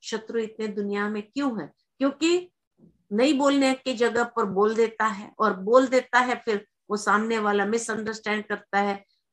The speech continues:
उम, और मिसअंडरस्टैंडिंग के कारण जो है, दोस्ती, मित्रता, शत्रुता में बदल जाती है। तो पहले तो हम स्वयं के शत्रु बने, तब हमारे दूसरे शत्रु बने।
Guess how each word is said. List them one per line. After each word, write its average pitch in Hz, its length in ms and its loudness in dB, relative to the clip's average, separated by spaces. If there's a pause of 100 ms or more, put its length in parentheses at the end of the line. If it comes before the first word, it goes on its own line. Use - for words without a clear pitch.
उम, 214 260 -6 (880)
और 214 120 -2
मिसअंडरस्टैंडिंग 214 920 -2
के 208 80 -4
कारण 196 420 0
जो 196 160 -2
है, 202 320 -6 (840)
दोस्ती, 226 920 2
मित्रता, 220 880 -4 (240)
शत्रुता 202 580 -8
में 190 200 -8
बदल 180 280 -4
जाती 196 380 -18
है। - 100 -20 (1400)
तो 254 80 0
पहले 262 420 4
तो 392 180 4
हम 370 140 6
स्वयं 320 460 6
के 381 120 2
शत्रु 330 420 0
बने, 311 360 6 (440)
तब 294 160 4
हमारे 285 420 4
दूसरे 262 420 -4
शत्रु 254 380 -6
बने। 233 360 -6